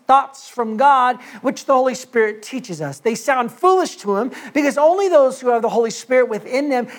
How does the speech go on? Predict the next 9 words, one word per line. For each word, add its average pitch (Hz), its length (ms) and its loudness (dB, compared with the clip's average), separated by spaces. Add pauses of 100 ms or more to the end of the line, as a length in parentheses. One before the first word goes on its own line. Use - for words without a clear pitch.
can 262 240 0
understand, 240 680 -4
mind, 220 460 0
understand 294 720 -4
what 294 140 -6
the 254 140 0
Holy 262 260 -2
Spirit 226 500 -4
means. 262 520 -2